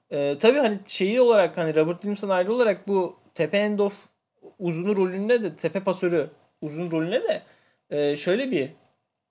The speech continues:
ekleme yapmak lazım. Şimdi Robert Williams'ın, e, pasla deliciliğinin de bir, e, gravitesi oluşmaya başladı. Yani ne kadar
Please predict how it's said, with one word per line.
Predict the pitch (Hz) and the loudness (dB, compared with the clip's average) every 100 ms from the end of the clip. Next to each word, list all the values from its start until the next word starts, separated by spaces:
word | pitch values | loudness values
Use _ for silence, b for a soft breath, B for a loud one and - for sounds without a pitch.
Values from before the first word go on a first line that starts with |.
| - | -10
ekleme | 139 139 131 131 | -8 -4 -2 0
yapmak | 123 127 127 131 | 0 -2 -4 -2
lazım. | 147 233 | -2 -4
Şimdi | 196 180 175 | -8 -4 0
Robert | 170 175 - | 0 0 -8
Williams'ın, | 202 208 208 - _ _ _ _ - - 262 233 - _ - | -6 -4 -4 -10 _ _ _ _ -6 0 0 -2 -12 _ -6
e, | 160 147 147 - | -2 0 -2 -2
pasla | 160 165 233 | -2 2 2
deliciliğinin | 202 202 180 190 214 247 262 | 2 -2 -4 -2 -2 0 0
de | 202 | 0
bir, | 185 185 175 - _ - | 2 0 -2 -8 _ -4
e, | 139 139 | -2 0
gravitesi | 143 175 208 208 - | 2 2 2 0 2
oluşmaya | 190 160 160 139 | 2 0 -2 0
başladı. | 127 123 139 | 0 -2 -2
Yani | 139 139 131 123 b b b - | 0 0 -2 -6 b b b -2
ne | 190 | 0
kadar | 214 202 196 | 4 6 4